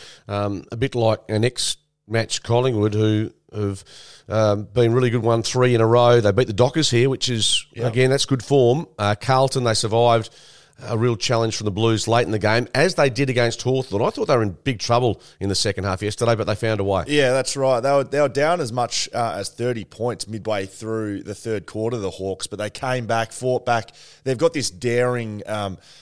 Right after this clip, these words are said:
Speaker 2: s-, game style under Sam Mitchell where they, where they really take it on, and it can hurt them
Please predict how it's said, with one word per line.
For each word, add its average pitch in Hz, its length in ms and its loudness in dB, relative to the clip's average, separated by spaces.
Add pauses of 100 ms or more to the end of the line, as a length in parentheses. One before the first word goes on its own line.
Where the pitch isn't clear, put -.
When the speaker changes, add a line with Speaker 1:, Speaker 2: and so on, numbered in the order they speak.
(200)
Speaker 2:
s-, - 160 -6
game 117 400 -4
style 113 360 2
under 104 180 -2
Sam 101 280 -4
Mitchell 104 380 -6
where 104 160 0
they, 107 220 0
where 107 200 -2
they 107 60 -8
really 120 220 -4
take 110 320 -6
it 101 60 -6
on, 135 200 0
and 123 140 -6 (280)
it - 120 -10
can 147 140 -2
hurt 143 280 0
them 120 360 -8